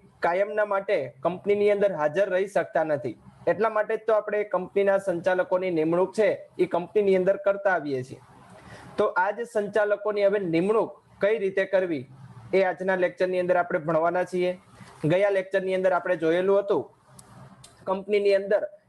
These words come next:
કેટલા સંચાલકોની જરૂર પડતી હોય છે. જાહેર કંપની હોય તો કેટલા સંચાલકોની જરૂર પડે, ખાનગી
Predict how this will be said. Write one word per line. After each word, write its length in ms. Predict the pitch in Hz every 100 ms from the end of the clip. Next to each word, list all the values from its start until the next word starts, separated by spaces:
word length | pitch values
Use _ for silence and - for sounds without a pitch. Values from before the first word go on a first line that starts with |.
| - 185
કેટલા 340 | 190 208 208 202 202 _ _ -
સંચાલકોની 800 | - 185 190 208 202 202 202 202 208 156
જરૂર 260 | 165 196 196
પડતી 280 | 165 165 170
હોય 180 | 160 156 151
છે. 100 | 120 - 147 165
જાહેર 260 | 165 196 196
કંપની 340 | 185 190 190 180
હોય 200 | 185 185 - -
તો 100 | 185 180
કેટલા 240 | 180 185 185 180
સંચાલકોની 600 | 170 180 180 185 180 160
જરૂર 200 | 170 170 165
પડે, 160 | 170 170 - _ - - - - -
ખાનગી 360 | 185 180 202